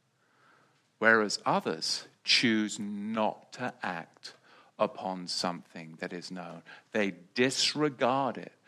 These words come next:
They set it aside. Today, people know the faith, but they choose not to act upon it, thereby sealing their destiny to destruction, devoid of deliverance.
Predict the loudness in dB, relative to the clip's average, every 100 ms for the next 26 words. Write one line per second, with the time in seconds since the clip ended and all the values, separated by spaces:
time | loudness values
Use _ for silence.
0 | -16 -2 2 4 4 8 12 12 10 6
1 | 6 6 8 10 10 6 0 -10 _ _
2 | -20 -20 _ -2 6 12 12 12 8 6
3 | 6 6 6 2 6 10 12 12 12 12
4 | 12 12 12 12 2 -14 -20 -20 -20 -6
5 | -2 8 10 10 6 6 6 4 0 -8
6 | -4 0 0 -2 -8 2 4 4 0 -10
7 | -4 -2 0 -2 -8 -16 -20 -20 4 10
8 | 12 12 12 12 12 10 6 10 10 12
9 | 10 10 10 10 8 4 4 4 2 2
10 | 2 0 -4 -16 -20 _ _ _ _ _
11 | _ _ _ -4 0 4 4 6 6 6
12 | 4 2 2 -4 _ _ _ -6 -6 0
13 | 2 2 -2 -8 -16 _ _ _ _ -8
14 | -6 -4 -2 -2 -6 -8 -12 -16 -18 -18
15 | -18 -20